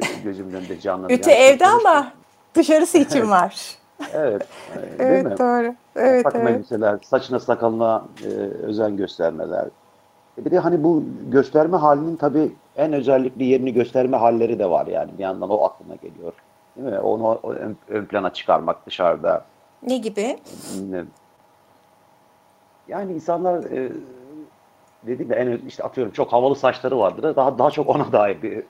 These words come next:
Speaker 1: ö-, özen gösterir.
Speaker 2: Ha,
Speaker 1: Yani ne
Speaker 2: evet,
Speaker 1: bileyim işte
Speaker 2: evet.
Speaker 1: atıyorum çok güzel elleri vardır atıyorum. Çok güzel bacakları vardır. En özel-, özellikle yerini göstermeye dair de bir böyle bir hal geldi aklıma.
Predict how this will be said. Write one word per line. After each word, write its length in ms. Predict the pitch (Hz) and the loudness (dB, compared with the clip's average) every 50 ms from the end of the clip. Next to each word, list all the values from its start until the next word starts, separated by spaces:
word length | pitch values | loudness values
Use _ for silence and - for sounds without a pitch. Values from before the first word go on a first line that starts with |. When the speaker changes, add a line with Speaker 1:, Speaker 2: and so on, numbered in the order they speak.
| _ _ - | _ _ -10
Speaker 1:
ö-, 120 | 110 104 - - | -10 -10 -6 -6
özen 340 | 107 101 98 101 92 90 | -6 -2 -2 -2 -2 -2
gösterir. 500 | 87 92 85 - - - 80 73 - 87 | -4 -6 -8 -8 -10 -12 -12 -12 -10 -6
Speaker 2:
Ha, 60 | - 214 196 - | -2 0 2 2
Speaker 1:
Yani 20 | |
ne 60 | - 202 | 2 2
Speaker 2:
evet, 40 | |
Speaker 1:
bileyim 160 | 202 202 202 208 | 2 0 0 -2
işte 100 | 208 208 | -4 -4
Speaker 2:
evet. 120 | 180 165 156 | -4 -4 -6
Speaker 1:
atıyorum 200 | 156 120 117 - - | -6 -8 -12 -10 -8
çok 160 | 143 113 - | -8 -8 -4
güzel 200 | 107 123 117 117 | -2 -2 -2 0
elleri 380 | 113 113 113 110 110 110 107 | -2 -2 0 0 0 0 2
vardır 240 | 98 90 90 87 87 | 0 0 -2 -2 -6
atıyorum. 360 | 82 - - 101 87 90 87 - | -8 -10 -10 -10 -12 -12 -12 -14
Çok 240 | _ 110 95 - _ | _ -14 -14 -14 _
güzel 220 | _ 95 90 85 85 - _ _ _ _ _ _ | _ -14 -12 -12 -12 -16 _ _ _ _ _ _
bacakları 520 | - 104 98 104 101 - - 104 92 90 80 | -4 -4 -2 -2 -4 -4 -4 -4 -4 -2 0
vardır. 340 | 76 69 - - 117 107 - - - - _ _ - _ _ - | -2 -2 -2 -4 -8 -10 -10 -14 -20 -20 _ _ -20 _ _ -6
En 100 | 120 117 | -4 -2
özel-, 280 | 113 95 92 110 107 - - | -2 -2 -2 -4 -4 -4 -8
özellikle 440 | - 101 90 107 107 110 107 - 120 | -10 -4 0 0 0 0 0 2 2
yerini 220 | 110 101 98 107 104 | 2 2 0 0 0
göstermeye 580 | 113 101 - - 110 104 101 104 104 101 90 | 0 0 0 0 -2 -2 0 0 -2 0 2
dair 240 | - 85 85 85 - | 2 2 2 0 -2
de 140 | - 85 - | -6 -6 -4
bir 180 | 90 90 - - - | -4 -4 -4 -6 -8
böyle 300 | 90 85 76 80 85 80 | -6 -6 -4 -2 -4 -2
bir 160 | 95 90 - - - - - | -4 -6 -6 -8 -12 -14 -14
hal 240 | - - 107 107 95 | -4 -2 0 0 0
geldi 280 | 82 95 - - - - | 0 0 0 0 -2 -8
aklıma. 320 | - - _ 78 73 67 | -10 -12 _ -10 -8 -6